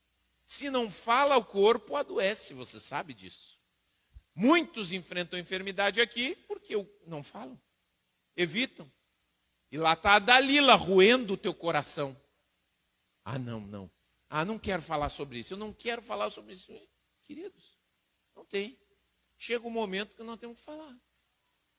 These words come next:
E você não pode fugir. Porque isso aí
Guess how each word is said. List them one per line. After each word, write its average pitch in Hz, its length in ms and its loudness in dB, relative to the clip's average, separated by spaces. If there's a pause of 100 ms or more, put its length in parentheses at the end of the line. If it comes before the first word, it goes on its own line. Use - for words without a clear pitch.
(640)
E 156 80 -2
você 170 320 -4
não 196 180 -10
pode 226 240 -10
fugir. 220 420 -16 (640)
Porque 120 240 -14
isso - 200 -4
aí 117 300 -4